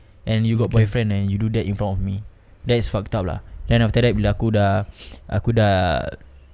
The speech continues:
Speaker 1: man, my last day of competition of joget, aku sengaja ajak dia just to see, to prove her that I, aku akan dapat first place on the joget, uh, competition.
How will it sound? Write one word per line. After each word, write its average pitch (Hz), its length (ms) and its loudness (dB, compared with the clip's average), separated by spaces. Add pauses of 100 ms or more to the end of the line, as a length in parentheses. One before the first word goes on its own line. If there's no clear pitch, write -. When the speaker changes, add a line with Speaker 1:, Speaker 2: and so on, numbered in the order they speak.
(300)
Speaker 1:
man, 117 220 2
my 117 80 4
last 120 240 4
day 131 80 4
of 107 320 2
competition 110 480 0
of 104 160 -2
joget, 117 400 2 (300)
aku 117 180 2
sengaja 135 340 2
ajak 117 160 4
dia 110 180 0 (880)
just - 220 0
to 120 100 4
see, 127 460 0 (380)
to 123 100 -2
prove 139 320 2
her 135 240 6
that 113 200 2
I, 110 300 2
aku 120 220 -2
akan 113 220 2
dapat 104 200 -2
first - 260 -4
place 117 220 0
on 104 180 0
the 101 100 2
joget, 107 360 2 (320)
uh, 107 140 0
competition. 101 460 -4